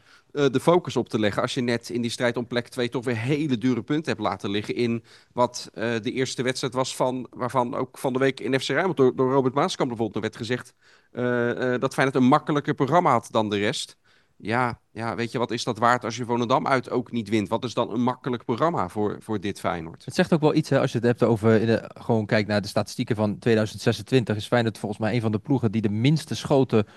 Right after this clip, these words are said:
Speaker 2: op doel tegenkrijgt. Dat is natuurlijk ook wel dan, dat, dat zegt natuurlijk ook wel weer, eh, wel weer iets. Dat je dan vandaag juist best wel weer wat tegenkrijgt en de goals tegen had kunnen krijgen, is dan zeker tegen een laag, eh, vlieger als Volendam wel weer, ja, een, eh, een kritiekpunt.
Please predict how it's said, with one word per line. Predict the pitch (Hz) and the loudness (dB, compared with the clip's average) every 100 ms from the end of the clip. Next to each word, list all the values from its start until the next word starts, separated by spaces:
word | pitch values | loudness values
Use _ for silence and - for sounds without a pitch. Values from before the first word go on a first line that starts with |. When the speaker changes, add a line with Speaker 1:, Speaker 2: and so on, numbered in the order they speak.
| - - | -16 -4
Speaker 2:
op | 117 101 | -4 2
doel | 131 123 | 2 4
tegenkrijgt. | - 139 117 110 98 - - - | 6 6 6 2 0 -2 -12 -6
Dat | 107 | -4
is | 120 | -4
natuurlijk | 110 104 - | -4 -6 -6
ook | 101 | -4
wel | 98 95 | -2 0
dan, | 95 92 - - _ _ - | 0 -4 -8 -20 _ _ -4
dat, | 113 - | -4 0
dat | 110 - | -2 2
zegt | 151 | 0
natuurlijk | 104 104 - | 0 -2 0
ook | - | 2
wel | 104 95 | 2 4
weer, | 95 95 90 90 | 2 2 0 0
eh, | 90 | 0
wel | 104 98 | 0 0
weer | 95 | 0
iets. | - | 0
Dat | 110 | -2
je | 110 | 2
dan | 104 98 | 0 0
vandaag | 101 107 | 0 2
juist | 107 92 | 2 2
best | 110 | 2
wel | 107 101 | 4 4
weer | 101 | 4
wat | 101 - | 2 0
tegenkrijgt | - 113 98 107 104 107 | 2 2 2 -2 0 0
en | |
de | 98 | -2
goals | 101 107 - - _ _ _ | 0 0 -2 -18 _ _ _
tegen | - 117 | 0 0
had | 117 | 0
kunnen | - 107 | 0 0
krijgen, | 104 101 | 2 0
is | 104 | 0
dan | 98 95 | -2 0
zeker | - 117 110 | 0 2 2
tegen | 101 101 - _ | 2 2 0 _
een | - 101 92 - | -4 -2 -4 -4
laag, | 104 117 - - - | -2 -2 -4 -12 -12
eh, | - 98 | -6 -6
vlieger | 98 110 104 | -4 -4 -2
als | 101 | -2
Volendam | - 104 101 107 104 | 0 0 0 0 2
wel | 117 | 2
weer, | 110 98 92 - - _ - | 2 0 -2 -14 -20 _ -6
ja, | 113 98 | -2 0
een, | 104 101 | 0 0
eh, | 92 92 | 2 0
een | |
kritiekpunt. | 107 113 - 110 101 98 - | 0 -2 -2 0 0 0 -4